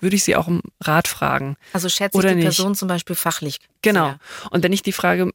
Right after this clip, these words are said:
Speaker 1: eigentlich mit Nein beantworten würde und auch die Rückmeldung inhaltlich nicht stichhaltig finde, dann muss ich Kritik auch nicht annehmen.
Speaker 2: Das habe ich da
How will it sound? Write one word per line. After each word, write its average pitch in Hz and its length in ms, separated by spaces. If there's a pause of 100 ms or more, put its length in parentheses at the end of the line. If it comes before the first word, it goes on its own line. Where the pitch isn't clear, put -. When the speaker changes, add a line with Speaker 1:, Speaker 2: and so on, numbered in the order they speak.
(140)
Speaker 1:
eigentlich 185 320
mit 170 160
Nein 202 240
beantworten 156 540
würde 160 140
und 165 80
auch 165 120
die 170 140
Rückmeldung 160 520
inhaltlich 151 520
nicht 147 240
stichhaltig 147 540
finde, 175 220
dann 165 120
muss 175 200
ich 208 120
Kritik - 340
auch - 120
nicht 170 200
annehmen. 143 520 (180)
Speaker 2:
Das 202 160
habe 214 160
ich 220 60
da 214 280